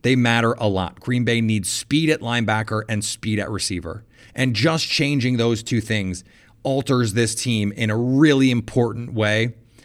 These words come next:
It, it fixes the geometry of the offense and the defense at the same time. So I, I think as we head into the offseason, and we'll talk about this a ton more, I think the biggest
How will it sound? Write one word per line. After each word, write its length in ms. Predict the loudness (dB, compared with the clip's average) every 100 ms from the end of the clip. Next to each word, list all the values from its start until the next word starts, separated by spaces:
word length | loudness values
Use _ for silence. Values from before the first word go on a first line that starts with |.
| -20 _ -2
It, 220 | 0 0
it 120 | -2
fixes 460 | 2 0 2 -2 0
the 100 | 0
geometry 720 | 0 0 0 -2 -2 -2 -2
of 180 | -4 -2
the 120 | 0
offense 440 | 0 -2 -2 -4 -2
and 260 | 0 2 0
the 40 |
defense 440 | 0 -2 -2 -2
at 100 | -4
the 80 | -4
same 280 | -4 -4 -4
time. 420 | -4 -4 -2 -4 -8 -20 -20 _ _ _ _
So 600 | -8 -4 -2 0 0 -4 -8 -14
I, 80 | -2
I 100 | -2
think 440 | 2 0 0 -6 -18 -20 _ -20 -20 _ -10 0
as 200 | 0 2
we 140 | 0
head 240 | 2 2 2
into 220 | 0 0
the 100 | 0
offseason, 800 | 0 0 -2 -2 -2 -4 -6 -10 _ _ _ _ _
and 120 | 0 0
we'll 80 | 2
talk 240 | 0 0
about 160 | 0 0
this 200 | -4 -4
a 80 | -8
ton 400 | -6 -2 0 0
more, 300 | 0 0 -2
I 80 | -2
think 220 | -2 -2
the 60 | -2
biggest 540 | 0 2 2 -2